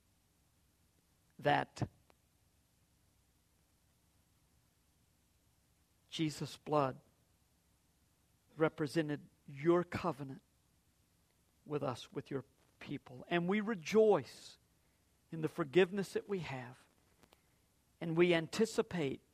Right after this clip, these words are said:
Jesus, your return to take your rightful place, not only at the head of the church, but over the entire world.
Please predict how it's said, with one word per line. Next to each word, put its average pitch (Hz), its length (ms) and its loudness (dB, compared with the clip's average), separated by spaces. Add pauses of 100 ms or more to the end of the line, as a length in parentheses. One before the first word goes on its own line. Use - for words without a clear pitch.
(1300)
Jesus, 160 500 -6
your 180 220 6
return 175 640 0 (2000)
to 170 80 -4
take 185 420 0
your 160 140 0
rightful 175 480 0
place, 160 420 -2
not 175 220 4
only 180 340 -2
at 170 120 -8
the 151 60 -6
head 170 240 -2
of 170 120 -4
the 165 80 -8
church, - 380 -8
but 160 180 -2
over 175 280 0
the 143 180 -8
entire 139 600 -8 (480)
world. 139 420 -10